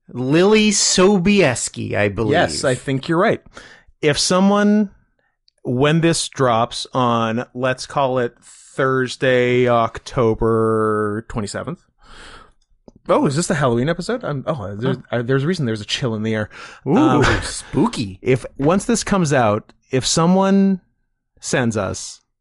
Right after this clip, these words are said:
Speaker 2: one hundred and eighty dollars exactly to watch the movie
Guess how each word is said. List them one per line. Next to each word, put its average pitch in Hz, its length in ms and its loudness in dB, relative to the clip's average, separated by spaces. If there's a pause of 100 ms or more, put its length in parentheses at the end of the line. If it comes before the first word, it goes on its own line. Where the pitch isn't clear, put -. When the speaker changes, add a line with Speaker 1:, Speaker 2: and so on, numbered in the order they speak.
(280)
Speaker 2:
one 131 320 2
hundred 175 380 2
and 160 60 2
eighty 160 200 2
dollars 107 540 0 (120)
exactly 135 840 -4 (400)
to 156 100 0
watch 131 320 2
the 180 100 0
movie 123 500 2